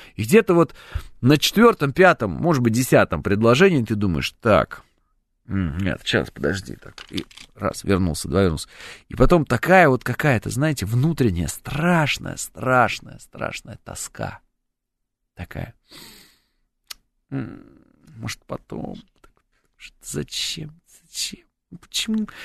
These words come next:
почему нельзя просто русским языком написать? А, потому что есть специальный язык для документов. Он не русский, он непонятный.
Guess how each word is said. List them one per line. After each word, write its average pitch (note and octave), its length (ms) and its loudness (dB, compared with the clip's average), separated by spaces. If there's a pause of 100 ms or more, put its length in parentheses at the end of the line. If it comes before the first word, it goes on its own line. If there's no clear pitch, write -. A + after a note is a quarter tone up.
(180)
почему A#3 380 -2
нельзя G#3 340 0
просто G3+ 760 0 (540)
русским E3 440 -6
языком D3 500 -2
написать? - 720 -6 (100)
А, - 260 0
потому D#3 500 -4
что D3+ 300 0 (220)
есть B2+ 220 -2
специальный G2 640 2 (160)
язык G2+ 420 2
для G2 160 4
документов. D#2+ 640 -2
Он F#2+ 200 -2
не F#2 100 2
русский, - 400 -8 (180)
он B1+ 140 -6
непонятный. C#2+ 460 -4